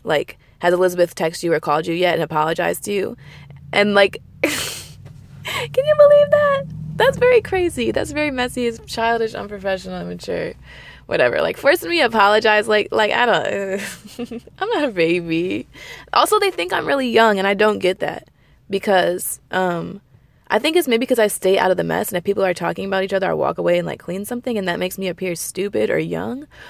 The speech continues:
Or maybe because I don't have a boyfriend, people think you're young sometimes. Or maybe because I don't, I'm not in school, they think I'm in high school.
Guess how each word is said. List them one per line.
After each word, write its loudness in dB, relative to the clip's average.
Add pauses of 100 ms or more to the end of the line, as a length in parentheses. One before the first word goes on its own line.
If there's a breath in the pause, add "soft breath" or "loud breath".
(140 loud breath)
Or -2
maybe 2
because -2
I 4
don't 0
have -2
a 0
boyfriend, -2
people -4
think -6
you're -2
young -4
sometimes. -4
Or 2
maybe -4
because -6
I -2
don't, -6 (380 soft breath)
I'm -8
not -2
in -6
school, 0
they 4
think -4
I'm -2
in -4
high 0
school. -2